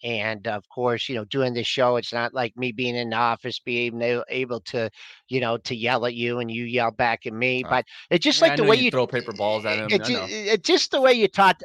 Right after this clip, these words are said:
Speaker 1: I mean, like, this S M C I, like, I can tell, like, you're, like, you're so torn on it. It's like the stock has had such a tremendous run. You're still a believer in A I. And it, you know,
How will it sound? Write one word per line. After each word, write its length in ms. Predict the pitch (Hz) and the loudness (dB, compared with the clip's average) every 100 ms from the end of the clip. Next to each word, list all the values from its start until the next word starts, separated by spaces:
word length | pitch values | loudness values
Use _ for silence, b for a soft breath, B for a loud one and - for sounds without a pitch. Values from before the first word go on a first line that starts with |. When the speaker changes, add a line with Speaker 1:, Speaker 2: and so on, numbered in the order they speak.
| 170 | -4
Speaker 1:
I 60 | |
mean, 160 | 165 180 | -2 0
like, 180 | 180 - | 0 0
this 200 | 185 - - | -2 -2 -4
S 240 | 233 233 | -2 2
M 180 | 240 208 | 2 2
C 260 | - 196 175 | -2 0 4
I, 180 | 143 | 4
like, 220 | 113 123 165 | 4 -2 -6
I 60 | |
can 180 | 180 170 - | -8 -10 -4
tell, 300 | - 202 131 | 2 4 4
like, 240 | 127 - | -2 -4
you're, 100 | 147 - b b - | -6 -6 b b -2
like, 220 | 139 - | -2 -2
you're 140 | 170 | -4
so 400 | - - 233 285 - | -2 0 2 2 0
torn 400 | - 220 220 156 | 2 4 4 2
on 180 | 92 76 | -2 -6
it. 180 | 80 - _ | -16 -20 _
It's 240 | 165 - | -2 2
like 260 | 180 160 - | 4 4 2
the 80 | 143 | -6
stock 340 | - 190 196 | 0 2 2
has 100 | 185 | 0
had 220 | - 160 156 | 0 0 2
such 260 | 196 208 | 0 0
a 60 | - | -4
tremendous 560 | - 170 156 147 127 | -10 -4 -2 -2 -4
run. 180 | 127 135 | -2 -2
You're 100 | 127 | -4
still 280 | 120 - 226 | -8 0 2
a 40 | 226 | 2
believer 420 | 190 180 143 143 | 0 -2 0 0
in 160 | 135 | 0
A 240 | 127 131 123 | 0 -2 0
I. 320 | 113 104 135 - _ _ | 0 0 -2 -6 _ _
And 140 | 165 165 | 0 2
it, 160 | 170 | 0
you 80 | 190 | 2
know, 200 | 175 180 | 2 2